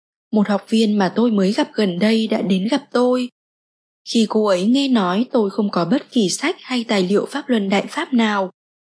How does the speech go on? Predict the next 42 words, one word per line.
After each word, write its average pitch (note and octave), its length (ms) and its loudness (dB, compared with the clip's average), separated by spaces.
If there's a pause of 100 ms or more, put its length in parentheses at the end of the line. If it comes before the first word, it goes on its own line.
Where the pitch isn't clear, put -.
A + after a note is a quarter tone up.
(100)
cô A#3 140 0
ấy G#3 220 0
đã C4+ 180 0
giúp E4+ 260 0
tôi A#3+ 200 2
lưu A#3 220 0
các D4 200 -4
bản A#3+ 140 2 (100)
ghi A#3 140 2
âm A#3+ 180 2
bài G#3 160 2
giảng F3 340 -2
của E3 120 -4
sư G3 260 -2 (100)
phụ G#3 280 0 (240)
vào G#3 140 2
máy F#3 200 0
nghe C4+ 200 2
nhạc B3 260 -2 (200)
M G3 60 2
P G#3 180 2
ba G#3 260 -2
của F#3 220 0
tôi. A3 380 2 (880)
Tôi G#3+ 240 2
mang G3+ 240 0
theo A3+ 140 2
máy G#3 400 2
M A#3 60 2
P B3 180 0
ba A#3+ 300 -2
khi A#3 200 0
trở G3+ 220 0
lại F3 200 0
trường F#3+ 400 0 (320)
và G3+ 200 0
chính E3+ 200 -4
thức C#4+ 200 -4
bắt D#4 200 -2
đầu G#3+ 200 0
học F3 180 -8
Pháp. C#4 340 -2